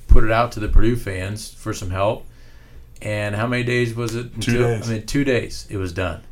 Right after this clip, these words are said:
Speaker 2: Yeah, I thought it was gonna be, like, a, a month, maybe two, before we got it raised, and literally in two days, like, it was already finished. You know, I had my guy Miles Turner, uh, donate to the cause. I had people from all over, you know, the country, all over Purdue, just donate.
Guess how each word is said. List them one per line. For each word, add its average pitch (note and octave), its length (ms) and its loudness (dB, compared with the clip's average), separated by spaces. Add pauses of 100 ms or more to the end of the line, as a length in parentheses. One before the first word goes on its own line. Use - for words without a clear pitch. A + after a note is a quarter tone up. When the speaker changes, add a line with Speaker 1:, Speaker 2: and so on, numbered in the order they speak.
(140)
Speaker 2:
Yeah, A2 260 -4
I G#2+ 100 -2
thought A#2+ 220 0
it A#2 40 0
was A2+ 140 -6
gonna A2 200 -2
be, A2 140 -4
like, G#2 280 -4
a, G2 60 -12 (240)
a G#2 60 -6
month, A2 520 -2
maybe G#2+ 280 -6
two, A2 300 -4
before G#2+ 300 -6
we G#2 100 -6
got G#2 140 -8
it G#2 40 -10
raised, G#2 380 -8
and G2+ 280 -6
literally A2 560 -4
in G2 160 -10
two A#2 320 -4
days, G2+ 400 -6
like, G2+ 200 -12 (520)
it A2+ 80 -6
was G2+ 180 -4
already G2+ 240 -4
finished. G2 440 -12
You G#2 80 -12
know, G2+ 80 -8
I G2+ 100 -6
had G#2 220 -8
my G#2 160 -6
guy G2+ 180 -4
Miles G2+ 440 -4
Turner, G2+ 380 -10 (380)
uh, G#2 80 -8
donate G2+ 360 -8
to G2 100 -14
the G2 80 -12
cause. G2 320 -8
I G2+ 140 -6
had G2 120 -14
people G2+ 380 -8
from G2+ 240 -12
all G#2+ 260 -6
over, G2+ 280 -10 (560)
you A2 60 -4
know, G2+ 120 -6
the G2 60 -10
country, G#2 500 -8
all G#2 280 -4
over G2 360 -8
Purdue, G2 560 -6
just G2 260 -14
donate. G2+ 380 -12